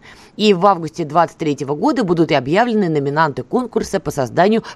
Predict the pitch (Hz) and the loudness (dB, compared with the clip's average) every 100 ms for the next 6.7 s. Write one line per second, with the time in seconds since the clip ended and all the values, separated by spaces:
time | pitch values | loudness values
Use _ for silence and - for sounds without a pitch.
0 | - 156 151 139 185 190 175 - - - | -4 -2 2 2 0 -4 -10 -10 -12 -10
1 | - - - _ - - - - - 165 | -12 -12 -20 _ -20 -20 -20 -14 0 4
2 | 285 311 226 226 294 294 - - 196 160 | 4 4 0 -2 0 -2 -4 0 2 2
3 | - _ _ - 160 - 262 269 - _ | -2 _ _ -12 -8 -2 0 0 -4 _
4 | - - 185 113 160 _ _ _ _ _ | -14 2 4 4 0 _ _ _ _ _
5 | - 185 - - 147 151 202 214 175 - | 0 2 0 -4 -4 0 0 2 0 -2
6 | 151 139 123 190 254 - | -6 -6 0 0 0 -6